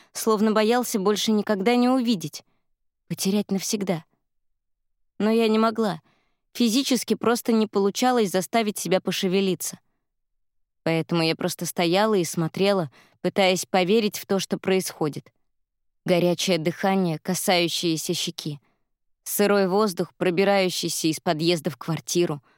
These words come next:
гуляющий по ногам. Мурашки на коже бедер и рук. Запах горьковатого одеколона и молока, ударивший в нос. Нет, все слишком реально,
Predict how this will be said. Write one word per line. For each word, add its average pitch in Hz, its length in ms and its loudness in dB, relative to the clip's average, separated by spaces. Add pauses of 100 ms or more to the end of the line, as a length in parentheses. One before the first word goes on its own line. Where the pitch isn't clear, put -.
(140)
гуляющий 175 600 2
по 175 120 -2
ногам. 165 440 -2 (840)
Мурашки 190 560 0
на 147 160 0
коже 165 320 0
бедер 160 440 0 (120)
и 175 80 0
рук. 165 320 -4 (640)
Запах 180 500 0
горьковатого 175 760 2
одеколона 165 760 2
и 156 60 0
молока, 156 520 2
ударивший 165 540 0
в 160 80 -2
нос. 160 360 -4 (920)
Нет, 156 300 -2
все - 220 -6
слишком 185 540 0
реально, 165 520 -2